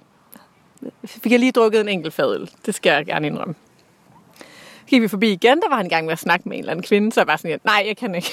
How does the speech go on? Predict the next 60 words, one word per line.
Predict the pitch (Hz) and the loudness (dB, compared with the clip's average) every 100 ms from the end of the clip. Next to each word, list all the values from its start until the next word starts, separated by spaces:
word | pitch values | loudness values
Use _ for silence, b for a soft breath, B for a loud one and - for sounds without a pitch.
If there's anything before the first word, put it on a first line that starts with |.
| B B B B _ _ _ B B B B B B B B B B B _ _ _ _ _ _ _ - - - | B B B B _ _ _ B B B B B B B B B B B _ _ _ _ _ _ _ -20 -6 -4
Og | 226 | 2
så | 269 247 | 4 4
gik | - 233 | 2 2
der | 208 | 4
igen | 175 240 339 | 4 4 2
lidt | 370 | 0
tid, | - 277 | -2 -2
og | 208 | 0
så | 240 | 0
var | |
det | 202 | 0
sådan, | 196 - | -2 -2
"Okay, | 185 - | 0 2
nu | 214 349 | 6 6
er | 392 | 6
det | 381 | 2
sidste | 339 285 294 | -4 -4 -2
chance. | - 165 175 202 | -2 -2 -2 -4
Han | 208 | -2
kommer | 214 208 | -2 0
til | 240 | 2
at | 202 | 2
være | 185 | 2
væk | 269 - | 0 0
fra | 240 | -4
den | 220 | -2
her | 226 208 | 0 0
bod | 196 202 170 - | 0 -2 -2 -4
lige | 190 196 | 0 0
om | 180 | 0
lidt. | 139 - - - | -4 -6 -8 -2
Jeg | 196 | -2
skal | - 233 233 | 2 2 2
gå | 226 | 0
derover." | 175 147 156 117 190 - - | 0 0 -2 -4 -8 -14 -4
Og | - | -2
så | 208 202 - _ _ _ | 0 -2 -4 _ _ _
gik | - 196 | -10 0
jeg | 196 | 2
derhen, | 190 294 269 | 2 0 0
så | - - | -6 -4
stod | 254 226 | 0 0
han | 208 | 0
ved | 185 | -6
sådan | 214 180 | -6 -6
et | 165 | -6
højt | 202 240 202 - | -2 0 0 -2
bord | 233 208 | 0 0
og | - | -2
talte | - 190 190 | -4 -4 -2
med | - | -4
tre | - - 240 - | -4 0 2 2
andre | 160 180 | -2 -2
mennesker. | 180 175 185 - 190 - _ - b b b b b b | -4 -8 -8 -6 -8 -8 _ -20 b b b b b b
Og | 214 | 0
han | 208 | 2
står | - 214 | 4 2
med | 190 | 2
ryggen | 196 196 240 | 0 0 -2
til, | - 208 | -2 -4